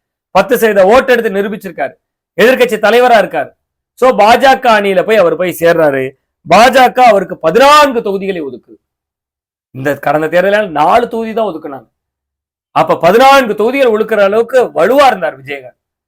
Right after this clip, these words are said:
அந்த பதினான்கு தொகுதிகளிலையும் தோல்வி அடைகிறாங்க. அதுக்கு காரணம் என்னன்னா, நம்ம முன்னாடியே பார்த்த மாதிரிதான், ரெண்டாயிரத்தி ஒன்பது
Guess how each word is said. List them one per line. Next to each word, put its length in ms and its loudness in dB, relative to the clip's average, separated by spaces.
அந்த 280 -6
பதினான்கு 600 2
தொகுதிகளிலையும் 600 -6
தோல்வி 300 -6
அடைகிறாங்க. 440 -14
அதுக்கு 240 -10
காரணம் 460 0
என்னன்னா, 420 -4
நம்ம 200 -10
முன்னாடியே 360 2
பார்த்த 280 -2
மாதிரிதான், 400 -12
ரெண்டாயிரத்தி 540 2
ஒன்பது 600 -2